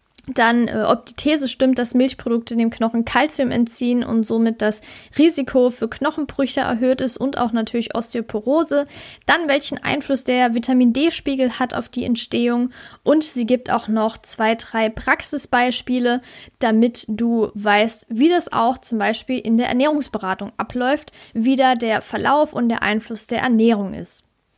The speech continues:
Kommen wir doch jetzt zu Beginn mal zu ein paar anatomischen Grundlagen. Und zwar haben wir ja den Knochen, der von Osteoporose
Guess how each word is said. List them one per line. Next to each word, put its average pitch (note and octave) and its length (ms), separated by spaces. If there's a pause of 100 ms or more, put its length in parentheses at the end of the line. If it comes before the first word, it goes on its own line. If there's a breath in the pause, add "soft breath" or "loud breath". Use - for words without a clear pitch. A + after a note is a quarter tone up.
(120)
Kommen G4 240
wir G4 100
doch D4+ 140
jetzt C#4+ 400
zu C#4+ 100
Beginn C4+ 520
mal A#3 300
zu - 240
ein A#3 280
paar A#3 400
anatomischen D4+ 1000
Grundlagen. G#3+ 640
Und B3 160
zwar D#4+ 320
haben D4+ 220
wir C#4+ 80
ja C4 220
den B3+ 320
Knochen, A#3 420
der A#3+ 180
von C4 200
Osteoporose B3+ 960